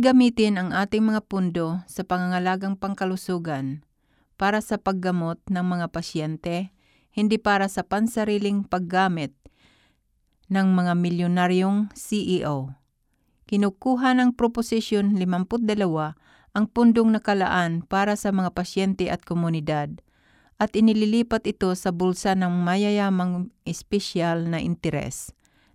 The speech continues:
nang walang superbisyon, walang pananagutan, at walang garantiya na gagastusin nga ito para sa pangangalagang pangkalusugan.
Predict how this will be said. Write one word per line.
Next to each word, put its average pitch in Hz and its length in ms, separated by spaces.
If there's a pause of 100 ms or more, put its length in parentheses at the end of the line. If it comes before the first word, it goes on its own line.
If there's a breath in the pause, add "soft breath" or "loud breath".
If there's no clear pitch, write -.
nang 190 240
walang 180 320
superbisyon, 175 1040 (320 soft breath)
walang 214 320
pananagutan, 180 1040 (160)
at 190 240
walang 208 240
garantiya 190 640
na 170 160
gagastusin 190 960 (480 soft breath)
nga 202 320
ito 196 240
para 208 400
sa 190 240
pangangalagang 185 880
pangkalusugan. 165 1200